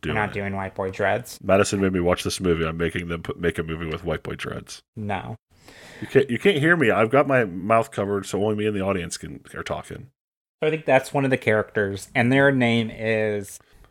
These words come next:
Speaker 1: Riley Finn from Buffy the Vampire Slayer.
Speaker 2: No. Um, it could be played by him. That'd be really
Speaker 1: <laughs> No.
Speaker 2: funny. His name is Slime Time. Uh, that's not his real name.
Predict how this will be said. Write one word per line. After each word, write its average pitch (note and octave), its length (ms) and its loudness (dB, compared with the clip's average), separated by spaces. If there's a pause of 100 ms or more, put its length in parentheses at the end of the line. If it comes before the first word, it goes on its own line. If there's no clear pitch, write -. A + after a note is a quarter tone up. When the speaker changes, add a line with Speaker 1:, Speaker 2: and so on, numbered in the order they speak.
(120)
Speaker 1:
Riley G#2+ 300 6
Finn G#2 260 0
from F#2+ 140 -8
Buffy F2+ 220 -4
the E2+ 60 0
Vampire D2+ 380 -10
Slayer. - 320 -14 (340)
Speaker 2:
No. G2+ 200 -10 (480)
Um, G2+ 380 -6 (100)
it C#3 80 -4
could E3+ 100 -4
be D3+ 60 -4
played A2+ 220 -2
by G#2+ 120 0
him. G#2+ 320 -6 (360)
That'd A2+ 120 -2 (160)
be A3 80 4
really G3 120 2
Speaker 1:
<laughs> - 20 6
No. C3+ 80 6
Speaker 2:
funny. G#2+ 340 0 (300)
His D3+ 320 -2
name B2+ 400 -2
is A2+ 460 -6
Slime G2 400 -10
Time. G2+ 360 -8 (260)
Uh, G#2+ 300 -4 (1000)
that's C3+ 120 -2
not D#3 100 6
his A2+ 120 0
real A2+ 160 2
name. C3 300 -2